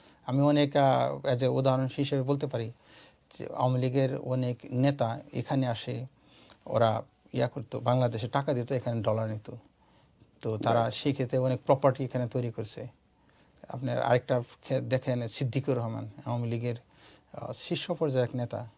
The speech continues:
Speaker 1: আমি নাম বলতে আমার আপত্তি নাই, তারপরেও উনি বাংলাদেশে একটা পাওয়ার প্ল্যান্টের প্রজেক্ট হাতিয়ে নিয়েছে হাসিনার সাপোর্ট করে। তো টাকার লেনদেনগুলি এখানে হইতো। তো আমি, I just hold one person's name, there's lot of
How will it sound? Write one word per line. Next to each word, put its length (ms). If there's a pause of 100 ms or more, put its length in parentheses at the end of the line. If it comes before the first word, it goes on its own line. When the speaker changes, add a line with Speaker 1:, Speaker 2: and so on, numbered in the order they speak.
Speaker 1:
আমি 280
নাম 160
বলতে 220
আমার 180
আপত্তি 320
নাই, 140
তারপরেও 400 (880)
উনি 500
বাংলাদেশে 840 (560)
একটা 300
পাওয়ার 260
প্ল্যান্টের 320
প্রজেক্ট 380 (600)
হাতিয়ে 340
নিয়েছে 180
হাসিনার 380 (340)
সাপোর্ট 440
করে। 260 (580)
তো 260
টাকার 260
লেনদেনগুলি 500
এখানে 220
হইতো। 300 (600)
তো 160
আমি, 260
I 140
just 260
hold 200
one 200
person's 400
name, 180 (320)
there's 180 (240)
lot 320
of 60